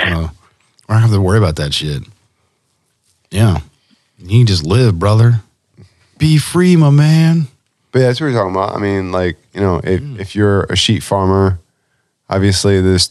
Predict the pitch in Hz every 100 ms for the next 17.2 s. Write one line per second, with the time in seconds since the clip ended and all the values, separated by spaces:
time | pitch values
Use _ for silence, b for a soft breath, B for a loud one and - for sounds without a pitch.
0 | - - - 90 95 98 101 98 85 85
1 | 95 - 117 117 101 92 78 - 101 98
2 | 95 98 92 - 98 90 95 101 98 87
3 | - 98 95 87 101 98 82 98 98 92
4 | 92 - - - 101 92 98 92 - 120
5 | 104 95 90 92 _ _ _ _ - 101
6 | 90 87 87 _ b b b b b _
7 | 131 113 120 139 120 117 110 143 113 131
8 | 123 120 120 110 107 107 107 101 92 _
9 | _ - 107 98 101 113 113 120 117 120
10 | 143 131 117 120 123 117 117 120 110 107
11 | 117 113 104 101 101 104 92 92 85 80
12 | 107 104 117 101 110 98 101 101 98 95
13 | - 95 90 110 98 110 107 104 123 120
14 | 107 110 107 107 98 98 98 101 113 107
15 | 87 90 95 98 104 101 101 95 98 92
16 | - 104 98 - 98 95 107 107 85 80
17 | 78 87